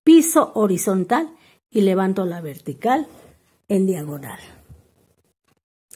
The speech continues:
Así es como nos tiene que quedar. Aquí está en el espacio de la izquierda, que al subirme pasa a ser el espacio de la derecha, espacio de la izquierda, piso la horizontal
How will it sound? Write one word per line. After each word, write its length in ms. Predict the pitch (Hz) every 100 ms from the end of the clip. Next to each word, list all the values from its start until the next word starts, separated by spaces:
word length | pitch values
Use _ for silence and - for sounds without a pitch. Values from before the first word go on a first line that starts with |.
| -
Así 160 | 208 214
es 100 | 226
como 220 | 240 208
nos 140 | 190 175
tiene 260 | 196 185
que 120 | 175
quedar. 300 | 160 131 117 - - _ _ - _ _ _ _ _ _ _ _ _ _ _
Aquí 220 | 196 202
está 260 | 233 226 240
en 120 | 233
el 140 | 190 185
espacio 460 | 165 226 214 220
de 80 | 190
la 100 | 165
izquierda, 580 | 165 - 233 226 285 320 _ - - _
que 120 | - 233
al 340 | 214 220 - -
subirme 540 | - 247 285 277 339
pasa 320 | 330 247 240
a 20 | 262
ser 180 | 254
el 80 | 233
espacio 420 | 214 214 240 247 247
de 80 | 208
la 100 | 185
derecha, 520 | 190 254 - 339 359 _
espacio 480 | 214 214 220 220 233
de 80 | 196
la 100 | 196
izquierda, 520 | - 285 311 320 330 - - _ _
piso 280 | 311 269 262
la 120 | 214
horizontal 640 | 214 214 220 226 269 320